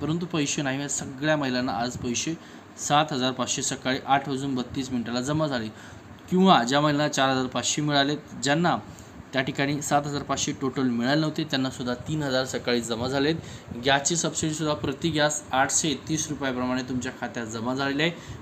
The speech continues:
ज्या महिलांना पैसे जमा झाले नसतील, त्या सगळ्याच्या सगळ्या महिलांना आज पैसे मिळणार आहेत. आज शेवटचा दिवस आहे. त्याच्यानंतर तेरा तारखेला तुमची आचारसंहिता लागणार आहे, मग पूर्णपणे योजना बंद होणार आहे. काही तालुक्यामध्ये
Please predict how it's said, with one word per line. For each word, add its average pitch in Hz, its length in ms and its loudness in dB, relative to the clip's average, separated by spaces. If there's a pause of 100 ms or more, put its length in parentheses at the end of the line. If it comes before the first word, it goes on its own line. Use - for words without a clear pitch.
(180)
ज्या 147 180 6
महिलांना 147 320 4
पैसे 139 320 0
जमा 123 240 0
झाले 131 220 0
नसतील, 160 360 2
त्या 139 100 0
सगळ्याच्या 160 600 0
सगळ्या 143 440 -2
महिलांना 143 460 2
आज 151 240 2
पैसे 127 400 0
मिळणार 135 400 2
आहेत. 180 140 4 (420)
आज 165 240 4
शेवटचा 135 400 4
दिवस 107 360 -6
आहे. - 300 -12 (180)
त्याच्यानंतर 156 360 2 (140)
तेरा 165 220 6
तारखेला 156 280 2
तुमची 151 280 0
आचारसंहिता 147 580 2
लागणार 151 260 4
आहे, 156 80 2
मग 151 160 2
पूर्णपणे 151 500 0
योजना 135 280 4
बंद 127 240 2
होणार 147 300 4
आहे. 160 120 4 (540)
काही 147 240 4
तालुक्यामध्ये 160 680 4